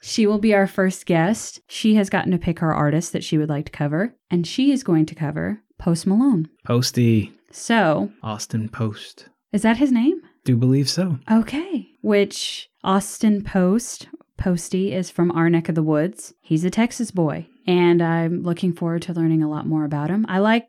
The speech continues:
Speaker 1: a lot of what I've heard, so I think I'm gonna really enjoy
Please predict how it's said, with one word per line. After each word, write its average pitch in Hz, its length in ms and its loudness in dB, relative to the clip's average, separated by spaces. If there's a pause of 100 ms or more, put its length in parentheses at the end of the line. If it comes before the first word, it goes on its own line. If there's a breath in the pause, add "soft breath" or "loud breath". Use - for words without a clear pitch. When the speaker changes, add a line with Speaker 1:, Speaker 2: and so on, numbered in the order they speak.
(160)
Speaker 1:
a 190 60 2
lot 170 220 2
of 175 100 -2
what 170 100 0
I've 170 180 -2
heard, 170 320 -4 (140)
so - 180 -4
I 170 140 0
think 170 260 -2
I'm 165 100 0
gonna 165 220 2
really 156 320 0
enjoy 151 540 -2